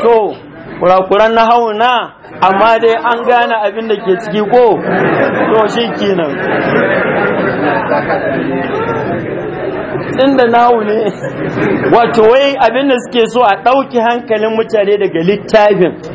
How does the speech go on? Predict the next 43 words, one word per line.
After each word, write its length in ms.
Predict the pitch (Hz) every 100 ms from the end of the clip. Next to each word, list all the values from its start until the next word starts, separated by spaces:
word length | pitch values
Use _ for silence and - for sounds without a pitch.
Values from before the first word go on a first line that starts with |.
| - - -
A 100 | -
dawa 280 | 175 226 208
ce 160 | 202 208
malam 400 | 196 214 202 180
ma 160 | 185 202
ya 100 | 208
kuskuren 520 | 214 208 214 208 160
larabci, 640 | 180 202 202 - 196 208 202 190 180
wuri 240 | 170 220 226
kaza 340 | 196 196 214
bai 160 | 190 160
daidai 360 | 185 202 208
ba, 260 | 208 208 208 - -
shi 160 | 233 262
kenan 320 | 247 240 233
a 40 | 214
dawo 280 | 226 233 233
malam 280 | 233 240 214
ya 100 | 190
biya 160 | 240
musu 260 | 214 220 220
a 40 | 190
yi 60 |
ta 120 | 185 220
rikici 360 | 175 170 202
kan 180 | 202 190
nahawu. 300 | 170 175 160 - - - - 170 160 - -
Bai 160 | 190 196
kula 240 | 214 247 170
su 160 | -
ban 180 | 165 220
kana 320 | 226 254 240 190
bayanin 480 | 185 208 208 190 143
gaskiya, 640 | 165 165 - 160 156 - - - -
wani 240 | 196 220
ya 100 | 220
zo 120 | 190 220
yana 200 | 220 185
so 300 | 165 196 190
ya 180 | 165 147
taɓa 460 | - 196 165 180 -
ka 100 | 165
ba, 380 | 147 147 135